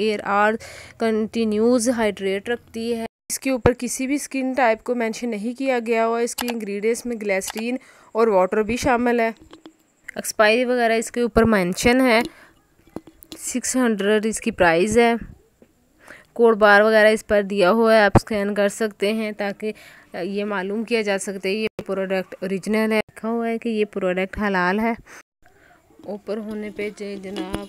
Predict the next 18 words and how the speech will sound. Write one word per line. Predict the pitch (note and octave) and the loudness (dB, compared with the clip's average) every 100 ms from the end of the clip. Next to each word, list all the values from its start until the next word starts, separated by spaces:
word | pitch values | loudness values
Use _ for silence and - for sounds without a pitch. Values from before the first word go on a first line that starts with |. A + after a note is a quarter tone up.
| - | -14
कुछ | G#3+ - | -18 -16
कांच | G#3 G3 F#3+ - - | -14 -14 -16 -20 -14
जैसी | G3+ G3+ G#3+ F#3+ | -12 -12 -14 -16
बोतल | F3+ F3 G3 | -16 -16 -14
है, | G#3 G#3+ | -12 -10
ये | G3+ | -12
बहुत | F#3 G3 _ _ D#4+ D#4+ - | -14 -20 _ _ -12 -12 -10
ही | C4 | -10
खूबसूरत | B3+ A#3+ A3+ - A#3 A3+ A#3 | -10 -14 -16 -14 -10 -10 -10
सी | A#3 G#3 | -14 -12
गोल | A3 G#3 G#3 | -10 -8 -10
सी | - A3 - _ - G#3+ | -10 -12 -16 _ -16 -14
मटोल | G#3 G#3 G#3 | -8 -6 -6
सी | G#3+ A3 | -10 -12
बोतल | G#3+ G3+ G#3 G#3+ | -10 -10 -12 -14
में | G#3+ G3+ | -14 -14
पैक | F#3+ G3 G3 - | -12 -10 -12 -12
है। | A3 | -12